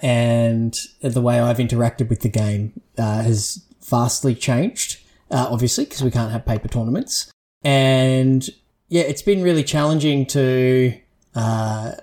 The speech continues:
stay engaged with the game a lot of the time, if, if I'm honest. Like, I love going to my local game store and, and, and playing tournaments and going to P T Qs and, and, and things like that. It's been a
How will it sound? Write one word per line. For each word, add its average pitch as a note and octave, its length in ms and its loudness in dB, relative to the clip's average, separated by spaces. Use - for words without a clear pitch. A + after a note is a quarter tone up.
stay D3 320 0
engaged B2 360 -2
with G#3+ 100 -2
the C3+ 80 0
game A#2 360 0
a C3 80 0
lot B2 160 2
of A2+ 80 -2
the A2+ 60 -2
time, A2+ 380 -2
if, C#3 160 0
if B2 160 -4
I'm A#2+ 100 -2
honest. F3 260 0
Like, C3+ 140 0
I A#2+ 440 2
love B2+ 500 2
going B2+ 220 2
to C3 80 2
my B2 120 2
local A#2+ 260 0
game A#2 220 -2
store A2+ 420 -2
and, A2 320 -8
and, A#2 320 -6
and A#2+ 160 -6
playing A#2+ 240 -6
tournaments A#2 480 -4
and A2 340 -8
going A#2 200 2
to A2+ 60 0
P A#2+ 180 -2
T A#2 200 -6
Qs A#2 440 -4
and, A#2 260 -6
and, C3+ 200 -8
and B2 100 -8
things B2 180 -2
like B2+ 120 0
that. F#3+ 160 0
It's - 100 -10
been B2+ 180 0
a A#2+ 140 -4